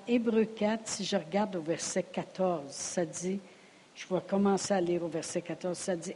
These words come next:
Ainsi, puisque nous avons un grand souverain sacrificateur qui a traversé les cieux, Jésus, » Écoutez, on, on,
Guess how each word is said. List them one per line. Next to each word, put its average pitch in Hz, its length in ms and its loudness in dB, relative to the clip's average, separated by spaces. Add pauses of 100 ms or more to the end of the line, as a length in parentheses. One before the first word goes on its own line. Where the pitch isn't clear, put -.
Ainsi, 247 640 2 (420)
puisque 285 500 4
nous 196 380 4
avons 180 560 2 (220)
un 185 160 8
grand 185 380 4
souverain 175 580 2
sacrificateur 185 1120 -2
qui - 100 -2
a 160 60 2
traversé 185 640 -2
les 175 200 0
cieux, 180 340 -2
Jésus, » 151 500 -4 (560)
Écoutez, 202 560 0 (220)
on, 180 240 -4
on, 175 100 4